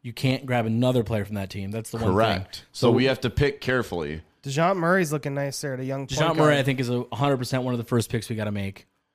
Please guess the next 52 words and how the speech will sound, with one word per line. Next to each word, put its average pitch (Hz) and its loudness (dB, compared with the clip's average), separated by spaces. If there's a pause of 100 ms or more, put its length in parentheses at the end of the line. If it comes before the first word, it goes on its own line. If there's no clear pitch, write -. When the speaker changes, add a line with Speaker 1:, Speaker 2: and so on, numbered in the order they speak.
(460)
Speaker 1:
He's 175 0
Speaker 3:
Otto 156 2
Speaker 1:
gonna 220 4
be - 2
one 180 4
of 175 4
Speaker 3:
Porter 160 2
Speaker 1:
the 131 0
best 123 -2
in 131 -10
terms 135 -2
Speaker 3:
is 120 -2
Speaker 1:
of 120 0
Speaker 3:
there. 123 2
Speaker 1:
youth. 95 -10 (100)
Speaker 2:
Uh, 104 -4
yeah, 127 6
I, 110 2 (180)
I 123 2
totally 110 2
Speaker 3:
Let's 90 0
see 92 -2
Speaker 2:
agree. 90 2
Speaker 3:
that 82 0
shooting 180 -2
guard 147 0
Speaker 1:
Jeff 143 0
Speaker 3:
position 160 2
Speaker 1:
Teague, 160 4
by 156 6
Speaker 3:
quick. 156 4
Speaker 1:
the 151 6
way, 156 6
I 139 4
told 139 2
you 123 2
he'd 120 -2
be 120 0
there. 123 2
The 127 -6
Wolves 135 4
are 123 2
like, 117 0
"Oh, 139 0
we 127 0
don't 95 -4
need 87 -10
him. 95 -12
We 131 -12
don't 113 -10
need 95 -10
Teague." 95 -12